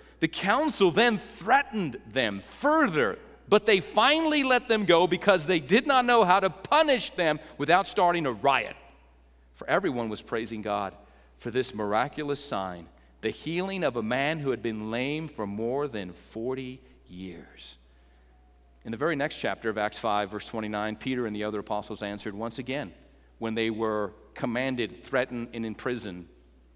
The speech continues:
possible death, not to preach anymore in Jesus. They said, "We ought to obey God rather than men."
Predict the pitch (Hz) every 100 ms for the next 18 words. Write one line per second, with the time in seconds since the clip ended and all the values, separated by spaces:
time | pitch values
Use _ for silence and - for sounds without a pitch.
0 | _ _ _ _ _ _ - 131 127 135
1 | 117 104 117 92 107 117 123 - 131 113
2 | 117 120 120 110 123 117 127 123 - _
3 | - 151 - 120 110 - - - 127 147
4 | 143 - 123 110 107 104 101 87 80 -
5 | - _ _ - _ 98 95 92 90 -
6 | _ _ _ _ _ - 90 87 82 80